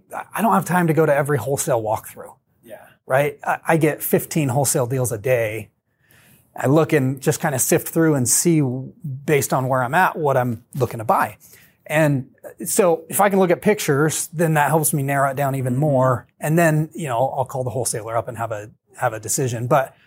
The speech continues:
Speaker 1: high level, pictures, video, and then I can make a decision based off of that
Speaker 3: Great.
Speaker 1: stuff.
Speaker 3: Yeah.
Speaker 1: So, um, when someone sends it to me and they're like, "Hey, this is the address, this is the price."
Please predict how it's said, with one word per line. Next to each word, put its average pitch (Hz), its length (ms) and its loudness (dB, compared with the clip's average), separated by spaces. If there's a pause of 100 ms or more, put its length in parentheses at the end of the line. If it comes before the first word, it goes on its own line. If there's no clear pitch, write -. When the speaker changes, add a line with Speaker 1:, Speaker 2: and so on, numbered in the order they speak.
Speaker 1:
high 190 240 0
level, 156 480 2 (240)
pictures, 160 640 2
video, 139 720 0 (760)
and 147 140 2
then 135 140 4
I 143 180 0
can 120 100 -2
make 123 160 0
a 127 40 -2
decision 117 500 -2 (180)
based 131 320 0
off 110 200 -2
of - 480 -12
that 123 220 0
Speaker 3:
Great. - 80 -8
Speaker 1:
stuff. - 580 -8 (200)
Speaker 3:
Yeah. - 60 -4
Speaker 1:
So, 127 300 2 (400)
um, 139 340 -2
when 175 240 0
someone 247 300 2
sends 180 280 2
it 156 200 0
to 170 80 -4
me 156 120 -2
and 139 120 -2
they're 131 100 -2
like, 117 220 -2
"Hey, 143 360 0 (440)
this 190 180 2
is 143 140 -2
the 143 100 0
address, 156 420 2
this 135 240 -4
is 135 60 -8
the 127 100 -10
price." 190 640 -4